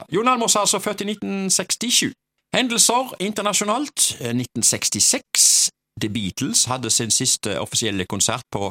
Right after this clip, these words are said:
Candlestick Park i San Francisco. Nitten sekstiåtte, kronprins Harald gifte seg med Sonja Haraldsen i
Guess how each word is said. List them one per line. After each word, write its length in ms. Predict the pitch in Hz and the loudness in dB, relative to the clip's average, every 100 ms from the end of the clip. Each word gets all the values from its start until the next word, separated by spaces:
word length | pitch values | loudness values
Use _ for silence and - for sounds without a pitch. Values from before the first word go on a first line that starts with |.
| - | -6
Candlestick 600 | - 101 92 90 107 - - | -4 -4 0 -2 -2 -8 -8
Park 380 | - 113 170 - | -2 -2 -2 -6
i 180 | 104 95 - | -4 -4 -6
San 200 | - - - | -6 -6 0
Francisco. 540 | 101 95 - 262 381 _ _ _ _ 196 | 0 2 0 0 -2 _ _ _ _ -4
Nitten 180 | 214 | 0
sekstiåtte, 800 | 196 208 233 233 208 233 269 240 | 0 2 0 0 0 2 2 -2
kronprins 460 | - 220 190 202 185 | -2 -4 -2 0 2
Harald 400 | 214 180 170 190 | 2 2 0 0
gifte 280 | 185 - 151 | -2 -2 0
seg 220 | - 156 | 0 0
med 220 | 151 147 | 0 2
Sonja 320 | - 143 131 | 2 2 0
Haraldsen 720 | 123 147 110 104 104 - 185 240 - | 0 0 0 0 0 0 0 -6 -6
i 340 | 120 139 180 | -4 -2 -4